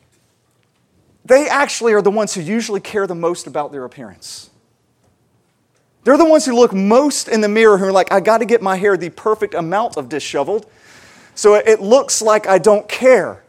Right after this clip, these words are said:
And, and so I, I can't just have holes in my jeans. I have to have holes in my jeans just in the right places." And so they're usually the ones who are most aware of their appearance, trying to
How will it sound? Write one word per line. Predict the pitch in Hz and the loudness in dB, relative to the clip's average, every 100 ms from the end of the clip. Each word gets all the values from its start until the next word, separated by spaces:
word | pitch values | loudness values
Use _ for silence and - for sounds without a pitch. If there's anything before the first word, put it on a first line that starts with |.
| _ _ _ - | _ _ _ -8
And, | 269 | -2
and | 208 214 208 | -2 -2 -2
so | 254 220 | 0 2
I, | 196 - | 0 0
I | 208 | -2
can't | 226 269 | -2 -4
just | 226 240 | -2 0
have | 208 | 0
holes | 254 247 214 | 0 -2 -2
in | |
my | 202 | -4
jeans. | 175 202 226 | -4 -4 0
I | 226 | 0
have | 233 | 2
to | |
have | 233 | -2
holes | - 247 233 | -2 -4 -2
in | 214 | -4
my | 208 | -6
jeans | 185 208 202 | -6 -6 -6
just | - 220 | -2 -2
in | 240 | -2
the | 202 | -2
right | 196 208 | -2 -2
places." | 208 262 254 240 - 131 110 | -4 -2 -2 -2 -6 -8 -8
And | 170 170 | -10 -2
so | 226 - - | -2 -2 -10
they're | - 269 | 0 2
usually | 233 262 302 277 269 | 2 2 2 0 0
the | 240 | 0
ones | 240 247 240 | 0 -4 -4
who | 233 | -2
are | 220 | -2
most | 196 190 220 294 254 - | -2 -4 2 2 0 -4
aware | 202 185 202 180 | -4 -2 -2 -2
of | 156 | -4
their | 151 151 | -6 -6
appearance, | 135 - 143 110 _ - - - - - _ _ _ _ _ _ _ _ _ _ _ | -8 -10 -12 -12 _ -20 -20 -20 -20 -20 _ _ _ _ _ _ _ _ _ _ _
trying | - - 208 208 208 202 170 | -8 -2 0 0 -4 -6 -10
to | - 185 175 156 | -12 -10 -10 -14